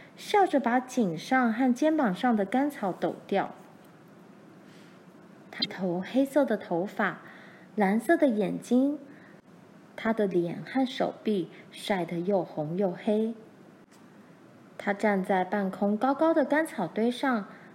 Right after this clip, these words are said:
看见了罗兰。他说：“嗨。”然后他们两个人站在那里，看着罗兰和玲玲像兔子一样从高草丛中走出来。罗兰心想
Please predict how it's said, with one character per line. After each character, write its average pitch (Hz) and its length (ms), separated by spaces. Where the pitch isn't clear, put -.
看 339 240
见 320 160
了 254 120
罗 202 260
兰。 233 460
他 285 160
说 302 500
：“嗨。” 330 640
然 151 140
后 208 180
他 208 160
们 262 160
两 208 220
个 175 140
人 175 240
站 277 200
在 285 140
那 285 240
里， 175 240
看 403 200
着 359 140
罗 269 240
兰 285 220
和 339 200
玲 254 200
玲 254 200
像 247 320
兔 330 240
子 - 120
一 202 200
样 220 260
从 185 320
高 302 240
草 262 240
丛 175 300
中 277 200
走 262 240
出 220 220
来。 202 320
罗 185 140
兰 185 220
心 240 280
想 196 360